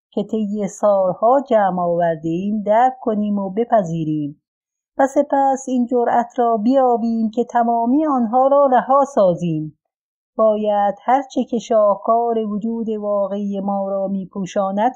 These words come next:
کنار بگذاریم. برای برخورداری از بهترین سال زندگی باید به خود فرصت بررسی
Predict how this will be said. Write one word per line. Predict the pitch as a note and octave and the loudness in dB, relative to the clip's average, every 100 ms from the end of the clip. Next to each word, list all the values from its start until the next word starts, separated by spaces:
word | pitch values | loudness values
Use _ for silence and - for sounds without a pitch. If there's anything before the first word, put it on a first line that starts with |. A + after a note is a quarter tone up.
| - | -4
کنار | G#3+ G#3+ B3 B3+ | -4 0 2 2
بگذاریم. | G#3 F3 E3+ F3 E3 D#3 D3+ C#3+ D#3 _ _ _ _ _ _ _ _ | 0 -4 -2 0 0 0 -4 -6 -10 _ _ _ _ _ _ _ _
برای | C4+ C4 C#4+ C4+ C#4 C4+ | 2 4 4 2 0 2
برخورداری | B3 A#3+ A#3+ B3 A#3+ A#3+ A#3 A#3+ | 2 2 0 0 2 0 0 0
از | A#3 A3 | 0 0
بهترین | A3+ A3 - A3+ A3 | -4 -2 0 0 -2
سال | A3 B3+ C4 B3+ | 0 2 2 2
زندگی | A3 G#3+ G#3 F#3+ G#3+ A3 A3 A3 _ _ _ - | 0 -2 -2 -2 -2 -2 -4 -8 _ _ _ -2
باید | G#3 G#3 G#3 G3+ G3 | 0 2 0 0 -2
به | G#3 | -6
خود | F3+ G#3+ G#3 G3+ _ | -6 -4 -6 -8 _
فرصت | - F#3+ - A#3 A#3 A#3+ G3+ | -6 -6 -2 -2 0 -2 2
بررسی | G#3 F#3+ F#3+ - G#3+ G#3 | 0 0 -8 -8 -6 -4